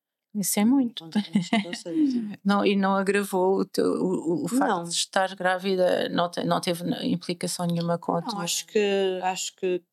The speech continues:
Speaker 2: que eu saiba, para já não. Ah, a gravidez correu lindamente. Ah, para mim, psicologicamente, foi maravilhoso, porque, hum, acho que a gravidez é uma fase muito dura para a mulher, do ponto de vista de, de, de,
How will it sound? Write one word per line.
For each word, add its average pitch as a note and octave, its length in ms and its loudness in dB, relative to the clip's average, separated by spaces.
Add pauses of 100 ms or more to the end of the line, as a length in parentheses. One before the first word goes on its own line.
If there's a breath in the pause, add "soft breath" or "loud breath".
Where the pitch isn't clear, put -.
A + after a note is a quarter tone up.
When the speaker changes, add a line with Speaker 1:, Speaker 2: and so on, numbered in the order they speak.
(120)
Speaker 2:
que G3+ 60 4
eu F#3+ 60 4
saiba, G#3 380 2
para G#3 180 0
já F#3 200 2
não. G3+ 320 0 (460)
Ah, F3 380 4
a E3+ 40 0
gravidez F3 400 0
correu F3 240 -2
lindamente. E3+ 580 0 (540 soft breath)
Ah, F3 300 2
para G3+ 120 2
mim, G3+ 140 0
psicologicamente, F#3 840 -2
foi F3 200 0
maravilhoso, E3+ 680 0
porque, E3+ 440 -2 (840 loud breath)
hum, F3 420 0 (180)
acho F3 200 -8
que F3 60 -6
a F3+ 40 4
gravidez F3+ 320 2
é F#3+ 60 0
uma F#3 160 0
fase F#3 240 -2
muito F#3 160 -4
dura F3+ 160 0
para F3+ 140 -4
a - 20 -2
mulher, E3+ 360 0
do D#3 60 -20
ponto E3+ 220 -10
de - 60 -20
vista E3+ 360 -4
de, D#3+ 320 -4
de, D#3 280 0
de, D#3 260 -2